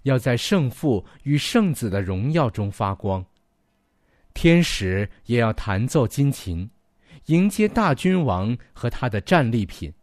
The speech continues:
就是那些曾在羔羊的血中洗白净了的人。凯旋的歌声将洋溢于全宇宙中。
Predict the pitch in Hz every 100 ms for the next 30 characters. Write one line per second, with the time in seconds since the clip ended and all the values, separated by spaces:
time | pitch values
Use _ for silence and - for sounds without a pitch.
0 | _ _ _ _ _ - 240 196 160 165
1 | 156 - 160 160 - - - 120 123 131
2 | - 175 185 151 117 131 - 101 - 123
3 | 131 127 - - - 107 101 - 90 107
4 | - 180 120 90 87 80 80 73 _ _
5 | _ _ _ _ _ _ _ - - 147
6 | 135 - 151 175 147 151 135 147 147 139
7 | - - 143 135 110 92 127 165 139 87
8 | 98 110 - 101 107 135 101 78 139 117
9 | 113 104